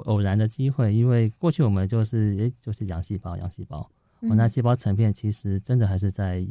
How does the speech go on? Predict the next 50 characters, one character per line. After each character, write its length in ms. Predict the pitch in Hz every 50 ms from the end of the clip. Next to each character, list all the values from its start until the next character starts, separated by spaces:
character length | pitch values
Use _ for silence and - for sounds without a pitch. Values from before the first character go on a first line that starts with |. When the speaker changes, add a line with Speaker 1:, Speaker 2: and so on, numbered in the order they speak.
| 113 -
Speaker 1:
研 120 | 92 90
究， 160 | 90 - 101
在 140 | 98 101 95
发 240 | 90 - - 95 95
展。 240 | 98 - - 117 120 - _ _ _ _ _ _ _ _
但 300 | - 123 117 117 113 113 110
回 120 | - 143 151
想 220 | - 160 160 160
起 100 | - 117
来， 140 | 101 104 107
其 160 | - - 113
实 160 | 113 117 117
细 140 | 113 - 143
胞 120 | 147 147
成 200 | 147 - 131 120
片 120 | 123 131 123
就 140 | 113 123 117
好 60 | 104
比 100 | 101 95
植 180 | - - 113
皮 220 | 131 - - 110 113
啦， 160 | 117 120 123
皮 140 | - - 139
肤 140 | 135 - 147
也 100 | 107 104
是 80 | 120 113
个 80 | 110
成 180 | - - 107 101
片 140 | 120 120 104
的 100 | 95 92
感 220 | - - 92 -
觉。 240 | 113 - - - 117 - _ _ _ -
Speaker 2:
嗯。 300 | 247 262 277 262 254 240
Speaker 1:
那 80 | 226
我 40 | 202
们 80 | - 170
植 140 | 156 123
的 160 | 120 127 123 117 - _ _ _ _ _ _
皮 100 | - 123
肤 180 | 117 - 139 135
植 160 | - - 113
皮 160 | 113 - 101
也 120 | 92 92 -
不 80 | - _
是 80 | -
单 180 | - 120 131 135
层 160 | - 107 98
细 160 | - - 104
胞 140 | - 101 101
啊， 160 | 104 104 -